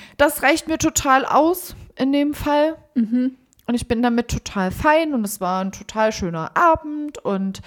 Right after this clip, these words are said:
Speaker 1: an der Stelle nochmal liebe Grüße.
Speaker 2: Mhm.
Speaker 1: Ähm, ja, und deswegen finde ich das auch total verständlich, dass du sagst, ne, eigentlich will ich das auch gar nicht mehr so großartig und tatsächlich mache ich das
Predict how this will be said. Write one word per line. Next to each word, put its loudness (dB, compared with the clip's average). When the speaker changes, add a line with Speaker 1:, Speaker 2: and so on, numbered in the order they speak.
Speaker 1:
an -2
der 0
Stelle 0
nochmal -2
liebe -4
Grüße. 0
Speaker 2:
Mhm. -2
Speaker 1:
Ähm, 0
ja, 0
und 2
deswegen 0
finde 6
ich -2
das -2
auch 2
total 4
verständlich, 0
dass -2
du 0
sagst, 2
ne, 2
eigentlich 0
will 2
ich -2
das -8
auch -6
gar 2
nicht -4
mehr 0
so -2
großartig -4
und 0
tatsächlich -2
mache 2
ich -2
das -2